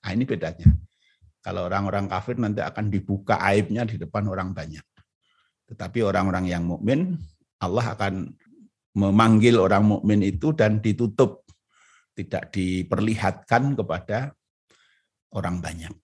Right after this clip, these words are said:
Wa yuqarriruhu bidzunubihi, kemudian Allah akan menetapkan dosa-dosanya, menunjukkan kepada dia dosa-dosanya, wa yaqulu lahu,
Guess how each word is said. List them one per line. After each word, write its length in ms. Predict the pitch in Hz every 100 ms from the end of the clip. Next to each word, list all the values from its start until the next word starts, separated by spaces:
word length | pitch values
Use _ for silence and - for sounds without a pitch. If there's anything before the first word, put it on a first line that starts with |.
| _ _ _ _ -
Wa 160 | 120 123
yuqarriruhu 640 | 131 165 156 151 147 147
bidzunubihi, 880 | 143 135 131 131 127 123 123 175 240 _ _ _ _ _ _
kemudian 480 | 101 101 104 120 120
Allah 420 | 95 107 117 -
akan 480 | 101 117 120 127 127 107 _ -
menetapkan 960 | 107 110 107 107 107 110 107 - 120 120
dosa-dosanya, 880 | 107 101 95 104 101 92 98 160 - _ _ _ _ _ _ -
menunjukkan 720 | 92 95 98 95 101 - 104 104 87
kepada 280 | 92 90 90
dia 240 | 92 101
dosa-dosanya, 720 | 95 95 82 78 87 87 92 127
wa 80 | 101
yaqulu 420 | 98 95 131 117
lahu, 460 | 104 98 135 233